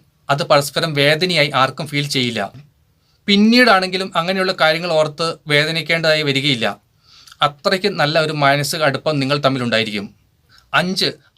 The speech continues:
അവരുടെ ഓമനപ്പേരുകൾ വിളിക്കാൻ നിങ്ങൾക്ക് താല്പര്യം കൂടുതലായിരിക്കും. നിങ്ങളുടെ വായിൽ അതേ വരൂ. ആറ്, അവരുടെ മുഖഭാവത്തിലൂടെ എല്ലാം നിങ്ങൾ മനസ്സിലാക്കും. സുഖം,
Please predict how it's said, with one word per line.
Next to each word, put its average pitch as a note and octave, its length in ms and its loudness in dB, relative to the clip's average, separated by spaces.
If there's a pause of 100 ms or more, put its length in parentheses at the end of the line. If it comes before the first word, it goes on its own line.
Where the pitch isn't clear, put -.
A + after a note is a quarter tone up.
അവരുടെ F3+ 260 -2 (100)
ഓമനപ്പേരുകൾ F#3+ 640 -2
വിളിക്കാൻ D#3 340 0
നിങ്ങൾക്ക് D3+ 340 -4
താല്പര്യം D3+ 460 0
കൂടുതലായിരിക്കും. C3 500 0 (160)
നിങ്ങളുടെ D#3+ 340 0
വായിൽ D3 260 4
അതേ C#3 120 0 (100)
വരൂ. A2 180 -4 (600)
ആറ്, F3 200 4 (180)
അവരുടെ F3 340 2
മുഖഭാവത്തിലൂടെ E3 720 0 (160)
എല്ലാം D#3+ 340 2
നിങ്ങൾ D#3 240 -4
മനസ്സിലാക്കും. B2 440 -2 (400)
സുഖം, D#3+ 300 2